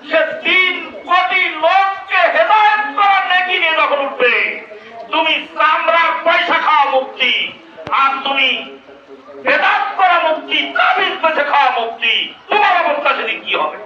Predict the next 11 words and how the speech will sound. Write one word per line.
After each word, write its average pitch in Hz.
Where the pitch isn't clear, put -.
ডাক্তার 180
জাকির 180
নায়েক 180
স্যার 185
চোখের 226
পানি 196
ছেড়ে 185
দিয়ে 175
কাঁদলেন 170
আর 165
বললেন 156